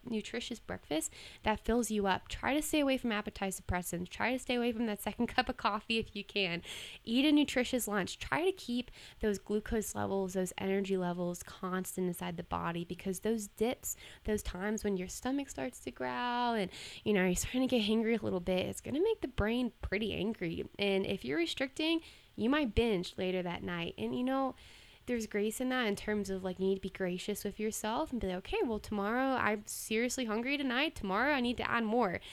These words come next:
breakfast, lunch, and dinner because I don't wanna go to bed hungry."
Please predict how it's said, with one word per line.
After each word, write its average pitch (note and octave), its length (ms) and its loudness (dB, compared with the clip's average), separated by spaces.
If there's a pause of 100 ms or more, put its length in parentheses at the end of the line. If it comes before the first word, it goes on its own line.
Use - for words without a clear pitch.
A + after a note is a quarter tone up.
(200)
breakfast, G#3 340 2
lunch, G3+ 160 0
and G#3 100 2
dinner F#3+ 300 4
because - 320 -6
I - 160 -6
don't C#4+ 100 0
wanna C4+ 200 2
go G#3 100 0
to G3+ 60 -2
bed F3+ 160 -4
hungry." F#3+ 420 -2